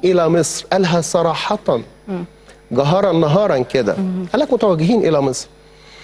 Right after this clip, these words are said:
Speaker 1: طيب، إحنا يعني إذن في دعم من أجهزة مخابرات يؤكدوا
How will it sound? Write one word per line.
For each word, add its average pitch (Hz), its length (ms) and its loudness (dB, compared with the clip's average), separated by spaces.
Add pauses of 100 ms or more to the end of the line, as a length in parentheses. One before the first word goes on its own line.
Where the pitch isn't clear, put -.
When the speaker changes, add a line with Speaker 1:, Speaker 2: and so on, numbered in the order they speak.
(440)
Speaker 1:
طيب، 202 340 2 (200)
إحنا 139 560 0 (280)
يعني 127 520 0
إذن 190 400 2 (1200)
في 220 300 0
دعم 143 720 0 (840)
من 151 120 0
أجهزة 196 460 0
مخابرات 156 520 -2 (1500)
يؤكدوا 226 880 0